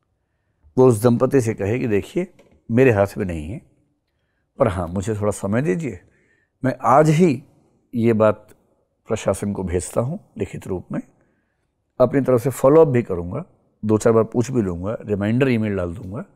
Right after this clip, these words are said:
और मुझे उम्मीद है कि तीन से चार दिन में शायद कोई फैसला हो।" और हो सकता है चीफ सेक्रेटरी उस ईमेल को पढ़ें,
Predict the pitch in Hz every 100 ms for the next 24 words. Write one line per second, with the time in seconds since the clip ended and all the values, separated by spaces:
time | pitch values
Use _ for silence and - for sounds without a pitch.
0 | _ _ _ _ _ _ - 139 143 160
1 | 147 135 160 143 107 110 - 311 - _
2 | _ - 127 113 113 107 101 95 92 143
3 | - 104 - 107 82 82 90 90 165 294
4 | - 175 180 196 151 151 - 123 127 -
5 | 123 - 120 110 104 98 - 87 123